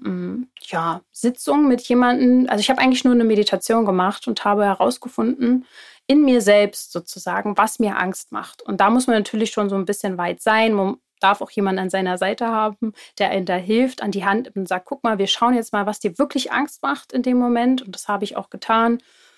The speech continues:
Und tatsächlich wurde bei mir ausgelöst ein Moment, der sehr weit zurück,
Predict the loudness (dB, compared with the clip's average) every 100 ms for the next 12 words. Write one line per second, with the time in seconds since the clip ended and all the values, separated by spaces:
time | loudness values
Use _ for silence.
0 | _ _ _ -8 -4 -4 -2 -4 -2 -2
1 | -2 -6 -14 -2 0 2 0 -2 -2 0
2 | 0 0 0 4 4 2 -2 -12 -4 -2
3 | 0 0 0 2 4 2 0 -12 _ 0
4 | 2 4 6 6 4 -2 -8 -8 -6 -6
5 | -6